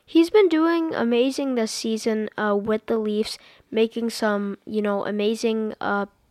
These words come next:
picks. Um, and also, as you mentioned, signing Max Domi as well, um, which about two, two seasons ago or a season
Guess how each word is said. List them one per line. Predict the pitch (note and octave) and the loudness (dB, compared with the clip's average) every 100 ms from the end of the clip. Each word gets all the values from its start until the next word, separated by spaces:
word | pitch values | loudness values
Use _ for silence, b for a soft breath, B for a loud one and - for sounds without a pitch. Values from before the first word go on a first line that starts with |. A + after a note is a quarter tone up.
| - | -6
picks. | A3 C4+ - - - b b b b - | -2 -2 -6 -16 -16 b b b b -8
Um, | - G#3 G#3 G3+ G3 G3+ - _ - - _ | -2 2 2 2 -4 -6 -14 _ -20 -20 _
and | - G#3+ G#3+ | -2 0 0
also, | G#3 G#3+ A3 G#3 G#3 - b b | 0 0 2 4 2 -2 b b
as | G#3+ G#3+ | 0 0
you | A3 | -2
mentioned, | G#3+ G#3+ G#3 G#3 | -4 -4 -6 -4
signing | G#3+ G3+ G3+ G3+ G#3 b b | -2 0 0 -2 -6 b b
Max | G3+ G3 G3 - | -4 -2 -4 -2
Domi | G3+ G3+ G3+ G3 F#3+ | 2 2 2 0 -2
as | G3 G3+ | -2 0
well, | G3+ G3+ G3+ G3+ b b b - | 2 2 0 -2 b b b -4
um, | G#3 G3 G3 G3 - _ _ | 0 2 0 -4 -10 _ _
which | G#3+ G#3 G#3 - - b b - | -2 0 0 -6 -10 b b -4
about | G#3+ D4+ F#4+ - | 2 2 2 -4
two, | - D4 E4 F4 E4+ - - _ _ _ | -2 0 2 2 0 -2 -10 _ _ _
two | - D4+ F4 | -2 0 2
seasons | F#4 F4+ F#4 F#4 | 4 4 4 2
ago | F4 D#4+ E4 F#4 | 0 2 2 4
or | C#4+ | 2
a | A3 | 0
season | - A#3+ C4+ D4 | -2 -2 -2 -4